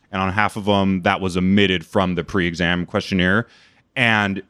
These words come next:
the students that weren't asked about their race got twice as many questions right.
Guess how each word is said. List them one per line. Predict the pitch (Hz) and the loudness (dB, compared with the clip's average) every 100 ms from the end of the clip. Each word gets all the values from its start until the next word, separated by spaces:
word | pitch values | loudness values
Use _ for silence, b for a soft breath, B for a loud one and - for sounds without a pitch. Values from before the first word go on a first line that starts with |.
| _ _ _ | _ _ _
the | 101 | -6
students | - 147 147 - | 0 2 2 0
that | 107 | -2
weren't | 95 113 147 | 0 0 0
asked | 143 139 | -4 -4
about | 147 151 160 | -2 -2 0
their | 156 | -2
race | 156 170 196 - b b | 0 -2 -4 -12 b b
got | 110 104 - _ | 0 0 0 _
twice | - 90 _ 101 104 123 135 - - - _ | -12 -12 _ -4 0 0 -2 -6 -10 -12 _
as | 104 98 | -4 0
many | 107 104 | 0 0
questions | 92 - - - 98 85 | -2 -2 -4 -2 -4 0
right. | 80 76 | 2 2